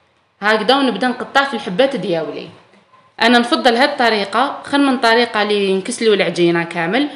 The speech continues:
ونبداو ندير، نبداو نطبعو في الحبات هكذا، راح تكملوهم تمتم وما يعيوكمش. هكذا نقسم العجينه مع الاولى على زوج،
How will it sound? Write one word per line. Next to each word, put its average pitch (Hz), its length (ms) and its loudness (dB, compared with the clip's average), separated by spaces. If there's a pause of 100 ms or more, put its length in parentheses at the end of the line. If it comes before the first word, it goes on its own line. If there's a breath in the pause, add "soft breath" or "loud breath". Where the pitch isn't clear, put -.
(160)
ونبداو 208 380 2
ندير، 214 400 2
نبداو 196 240 -2
نطبعو 226 360 -2
في 247 100 -2
الحبات 170 540 -10 (680)
هكذا، 247 640 0
راح 233 160 0
تكملوهم 226 580 0
تمتم 247 440 0 (1000)
وما 233 180 2
يعيوكمش. 165 720 -4 (560)
هكذا 208 300 2
نقسم 180 300 0
العجينه 220 440 2
مع 214 120 0
الاولى 233 320 2
على 208 300 2
زوج، 147 260 -8